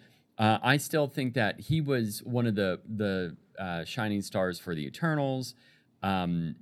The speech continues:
in Atlanta, he continues to soar. It just, no matter what he's in,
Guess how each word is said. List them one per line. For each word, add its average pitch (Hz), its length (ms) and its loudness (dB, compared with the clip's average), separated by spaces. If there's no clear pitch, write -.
in 107 100 2
Atlanta, 135 460 2
he 120 160 -2
continues 113 600 0
to 98 100 -6
soar. 101 560 0
It 110 120 2
just, 117 320 -4
no 143 240 2
matter 165 240 2
what 120 320 0
he's 123 360 -6
in, 92 520 -2